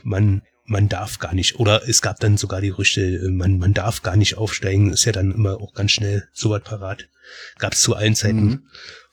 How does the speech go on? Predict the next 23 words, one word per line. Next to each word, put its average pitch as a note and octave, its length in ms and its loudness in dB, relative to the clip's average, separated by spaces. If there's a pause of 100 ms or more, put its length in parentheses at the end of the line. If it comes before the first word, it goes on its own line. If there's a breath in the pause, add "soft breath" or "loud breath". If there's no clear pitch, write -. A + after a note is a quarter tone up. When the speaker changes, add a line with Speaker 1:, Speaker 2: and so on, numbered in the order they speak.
(120)
Speaker 1:
Und A#2 320 4
so, C3 220 2
dass A#2+ 320 4
uns - 420 2
wirklich A#2 360 0
dann A2+ 400 2 (140)
der G#2+ 120 0
Saisonstart A2+ 580 2
dreizehn A2 400 -2
vierzehn C#3 440 2
und A2+ 160 0
spätestens - 440 -2
das - 140 -4
Spiel B2 200 -2
in A2+ 60 4
Greifswald, A2+ 640 -2 (300 loud breath)
was G#2 120 -10
mit A2+ 120 -6
einer G#2+ 240 0
hohen B2+ 240 4
Fanaufkommen, A#2 960 0
äh, G2+ 260 0
souverän A2+ 640 2